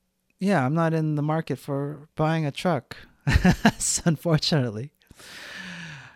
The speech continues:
And if I wanted to buy this truck just to show off, no, that's not me, okay? And I, I think a lot of people in this audience are not truck drivers. They are not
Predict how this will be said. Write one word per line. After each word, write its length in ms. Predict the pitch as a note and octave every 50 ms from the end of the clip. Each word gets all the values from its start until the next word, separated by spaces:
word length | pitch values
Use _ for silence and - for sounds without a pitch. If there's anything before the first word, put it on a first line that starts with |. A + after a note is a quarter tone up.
| _ _ _ _ _ _ -
And 380 | E3+ F3 F#3 F#3 F#3 F#3 F#3 - _ _ _ _ _ _ _ _ _ _ _ _ _ _ _ _ _ _ _ _ _ _ -
if 160 | F#3+ F3+ -
I 140 | A#3+ A#3+ A#3
wanted 320 | A#3+ B3 C4+ C#4+ D4 B3
to 60 | A#3
buy 200 | F#3+ F#3 F#3 F#3+
this 160 | F#3+ F#3 E3+
truck 280 | - - - F#3 E3+ D#3
just 340 | - F#3+ A3 A3+ - - -
to 80 | - D3+
show 400 | - - - - D3+ C#3 C#3+ C3+
off, 420 | A#2+ A#2+ B2 B2+ C3 C3 - -
no, 300 | A#2 A2+ A2+ A2 F#2+ F2+ - - - _ _ _ _ _ _ _ _ _ _ _ -
that's 200 | E3+ D#3+ - -
not 160 | F3 D3+ C#3
me, 280 | C3+ C3 A#2 - - _ _ _ _ _ _ -
okay? 340 | A#2+ B2+ - - C3+ C3 C3+ - _ _ _
And 120 | - D3+ D#3
I, 240 | D#3 D#3 D3+ D3 D3
I 40 |
think 360 | D#3+ - A3+ A3+ G#3+ G#3+ - - _ -
a 60 | D#3
lot 240 | D#3+ F3 F#3 G#3+ C#4
of 80 | -
people 220 | - A#3 G#3 G3+ G3
in 100 | F3+ E3+
this 160 | D#3+ D#3 -
audience 400 | - D#3 E3 F3 D#3+ B2+ A#2+ A#2+
are 140 | D3 D3 C#3
not 240 | D3 D#3 D#3 C#3+ -
truck 200 | - - E3 -
drivers. 460 | - B2 A2+ A2 G#2+ A2 F#2+ G#2 -
They 220 | - - C#3 C#3
are 80 | C3+ C3+
not 320 | C3+ C#3+ D3 D3 D3 -